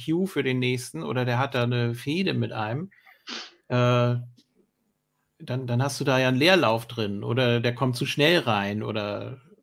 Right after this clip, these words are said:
ne? Deswegen, es, es funktioniert nicht immer. Kommt natürlich drauf an, wie's, wie's gebuckt ist.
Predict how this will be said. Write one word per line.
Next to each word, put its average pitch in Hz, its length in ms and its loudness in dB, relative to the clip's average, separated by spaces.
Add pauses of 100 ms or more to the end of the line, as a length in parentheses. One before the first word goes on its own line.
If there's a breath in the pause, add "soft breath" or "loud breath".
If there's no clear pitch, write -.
ne? 143 400 -4 (480)
Deswegen, 123 440 -2
es, 120 160 -8
es 120 120 -4
funktioniert 147 480 0
nicht 127 160 0
immer. 117 400 0 (1300 loud breath)
Kommt 190 220 10
natürlich 160 340 6
drauf 143 160 4
an, 139 240 0
wie's, 127 360 -6
wie's 120 200 -10
gebuckt 165 420 -4
ist. - 300 -16